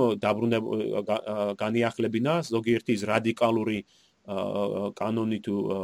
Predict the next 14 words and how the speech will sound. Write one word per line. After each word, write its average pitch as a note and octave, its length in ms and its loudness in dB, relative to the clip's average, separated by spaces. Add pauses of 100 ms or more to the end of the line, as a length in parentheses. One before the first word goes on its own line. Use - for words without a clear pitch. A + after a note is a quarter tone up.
(100)
ხო, - 200 -6
რეფორმა, A2+ 440 0
რომელიც A#2+ 480 0
იაკობინელებმა A2+ 880 2
ჩაატარეს, A2+ 640 0
ა, G#2+ 160 4 (480)
ა, G2 140 -6 (580)
რა-, G#2 480 0
ტერორის, A2+ 500 6
ხო, G#2 120 -2
რა-, G#2+ 200 0
რადიკალიზმის G2+ 680 -2
ზეობის G2 380 -2
დროს. B2 340 6